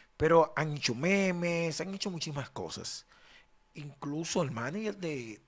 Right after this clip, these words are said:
de Ramírez sale en el estadio de Cleveland con, colocándole dos, dos guantes, un vi-, una foto subió, como de boxeo. Entonces, es lamentable de que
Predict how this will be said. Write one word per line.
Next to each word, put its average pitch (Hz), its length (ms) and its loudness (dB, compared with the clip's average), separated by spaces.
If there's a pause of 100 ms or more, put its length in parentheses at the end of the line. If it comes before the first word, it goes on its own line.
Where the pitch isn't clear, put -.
(140)
de 127 140 -4
Ramírez 151 680 0
sale 151 580 -2 (520)
en 139 120 -4
el 135 60 -8
estadio 147 300 2
de 175 100 2
Cleveland 208 500 2
con, 135 360 -10 (920)
colocándole 147 560 0
dos, - 640 -8 (400)
dos 127 160 -8
guantes, - 1040 2
un 123 220 -16
vi-, 104 140 -14 (280)
una 123 180 -8
foto - 420 4
subió, 147 480 -4 (1600)
como 110 220 -2
de 104 60 -4
boxeo. 139 580 4 (1160)
Entonces, 190 460 2 (360)
es 139 100 -2
lamentable 190 800 8
de 151 180 -2
que 151 460 -4